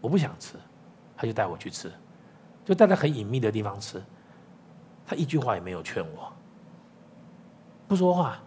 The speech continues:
就陪我吃饭。我说：“你有什么话要告诉我吗？”“没有。”然后他问我说：“你有什么话要告诉我吗？”我说：“我说不出来。”他说：“那我们就吃饭吧。”陪伴。后来我好了，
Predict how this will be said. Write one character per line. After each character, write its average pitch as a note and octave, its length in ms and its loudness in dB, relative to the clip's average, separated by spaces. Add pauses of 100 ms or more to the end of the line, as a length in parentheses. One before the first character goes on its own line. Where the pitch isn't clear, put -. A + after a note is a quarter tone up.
(600)
就 G#3+ 100 8
陪 C#3+ 120 4
我 A2+ 120 4
吃 - 160 -10
饭。 G#2 180 -6 (1000)
我 C#3 100 0
说 G3+ 120 6
：“你 G3+ 60 6
有 F#3 60 8
什 C3 100 2
么 A#2 80 -4
话 C3+ 60 6
要 B2+ 80 6
告 A#2+ 140 2
诉 G#2+ 160 -6
我 E2+ 80 -6
吗 F2 220 -12 (140)
？”“没 G#2+ 200 -2
有。” G2 160 -2 (300)
然 B2 100 0
后 C#3+ 100 6
他 C#3 120 -4
问 C#3+ 180 2
我 - 40 -10
说 G2 200 -10 (180)
：“你 D3 100 2
有 F3 80 6
什 A#2 100 -4
么 F#2 80 -12
话 G#2 100 -2
要 G2 100 0
告 F#2+ 160 -6
诉 - 180 -10
我 E2+ 60 -10
吗？” D#2 200 -12 (460)
我 F#2+ 100 -8
说 D3 140 0
：“我 G2+ 40 0
说 G#2+ 180 -4
不 G#2 60 -8
出 - 140 -10
来。” D2+ 180 -10 (160)
他 - 100 -6
说 D3+ 120 -2
：“那 D3+ 80 4
我 G#2+ 40 0
们 F2+ 100 -6
就 G#2 60 -8
吃 - 140 -10
饭 G#2 160 -6
吧。” - 160 -10 (2000)
陪 - 160 -4
伴。 - 220 -4 (1500)
后 - 160 4
来 C#3+ 60 6
我 A2+ 120 -2
好 F2 180 -6
了， E2+ 120 -10